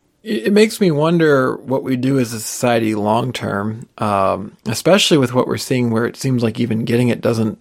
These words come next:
offer long-term immunity. I know a lot of people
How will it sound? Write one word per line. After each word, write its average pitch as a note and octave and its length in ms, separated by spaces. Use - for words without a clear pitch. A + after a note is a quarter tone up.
offer A2+ 640
long-term A2+ 600
immunity. B2 680
I - 200
know A2 240
a - 20
lot A2 180
of A2 60
people A2 420